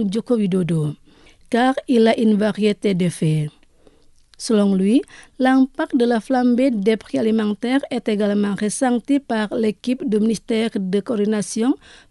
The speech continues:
pour les affaires politiques, juridiques et de sécurité, parce que l'augmentation des prix alimentaires a l'impact social et la sécurité.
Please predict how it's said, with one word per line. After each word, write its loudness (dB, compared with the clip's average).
pour 0
les 2
affaires -2
politiques, -4
juridiques 0
et -2
de 0
sécurité, -2
parce 2
que -4
l'augmentation 2
des 4
prix -8
alimentaires -2
a -2
l'impact -2
social -2
et -4
la 2
sécurité. -4